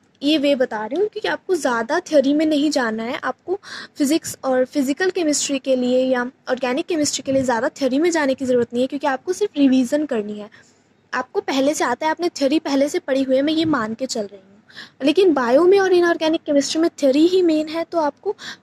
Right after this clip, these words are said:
उनको वैसे ही करना पड़ेगा। आपको एनसीईआरटी book से करना है,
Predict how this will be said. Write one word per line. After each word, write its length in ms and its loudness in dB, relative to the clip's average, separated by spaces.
उनको 380 4
वैसे 320 4
ही 100 8
करना 300 2
पड़ेगा। 340 2
आपको 220 -2
एनसीईआरटी 580 0
book 180 -2
से 140 -2
करना 300 -2
है, 260 -4